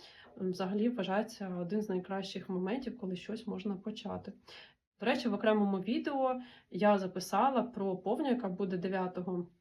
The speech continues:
серпня. Вона також буде в Козорозі, але це вже кінець Козорогу. Все-таки краще щось починати на зростаючий місяць. Не можу сказати, що це прям супер ідеальне положення, якщо вибирати там один день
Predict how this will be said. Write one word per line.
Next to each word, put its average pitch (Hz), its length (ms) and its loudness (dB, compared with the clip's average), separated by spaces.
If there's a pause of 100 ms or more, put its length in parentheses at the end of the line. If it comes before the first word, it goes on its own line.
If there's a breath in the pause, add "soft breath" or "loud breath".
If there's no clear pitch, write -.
(680)
серпня. 247 520 2
Вона 202 200 0
також 190 560 -6
буде 196 220 2
в 180 80 -4
Козорозі, 208 500 0
але 190 240 2
це 180 120 -6
вже 180 120 -4
кінець 175 300 0
Козорогу. 180 520 -6 (300 loud breath)
Все-таки 208 360 -4
краще 220 420 2
щось 214 180 -4
починати 202 580 -2
на 190 280 0
зростаючий 185 680 -4
місяць. 247 500 0 (280 loud breath)
Не 202 180 0
можу 208 140 2
сказати, 185 260 -2
що - 140 -10
це 185 100 -4
прям 180 240 -2
супер 202 340 -2
ідеальне 180 280 0
положення, 220 640 2 (400 loud breath)
якщо 185 420 -4
вибирати 196 400 4
там 185 180 2
один 190 340 2
день 185 520 2